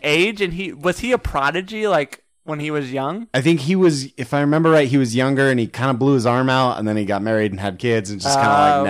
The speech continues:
Speaker 2: never
Speaker 1: okay.
Speaker 2: even bothered. And then he coached the high school team. And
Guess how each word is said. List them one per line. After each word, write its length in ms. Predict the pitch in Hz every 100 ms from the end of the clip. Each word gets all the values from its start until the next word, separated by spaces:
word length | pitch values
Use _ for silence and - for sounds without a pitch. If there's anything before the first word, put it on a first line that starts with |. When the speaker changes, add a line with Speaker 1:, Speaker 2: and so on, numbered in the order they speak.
| 101
Speaker 2:
never 120 | -
Speaker 1:
okay. 80 | 98
Speaker 2:
even 360 | 90 90 87 85
bothered. 600 | 85 87 98 110 113 113 _ _ _ _
And 140 | 120
then 100 | 120
he 80 | 120
coached 320 | 117 120 110
the 100 | 110
high 140 | 110 117
school 220 | - 113
team. 480 | - 117 110 104 95 _ _ _ _ -
And 400 | 101 98 95